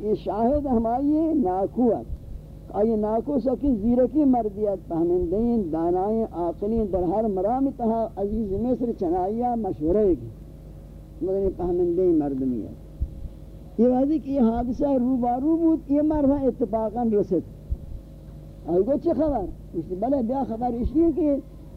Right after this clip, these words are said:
جنین برہتا کو چین دعویٰ یہ کہنے گئے ہوا۔ یہ کہتے میں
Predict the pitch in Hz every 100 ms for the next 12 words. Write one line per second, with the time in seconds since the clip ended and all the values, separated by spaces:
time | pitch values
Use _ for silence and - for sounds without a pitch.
0 | - - - 160 233 285 311 277 294 285
1 | 277 311 302 - 330 330 311 294 277 254
2 | 247 240 220 208 196 170 175 180 - -
3 | 233 254 247 214 214 - 240 233 269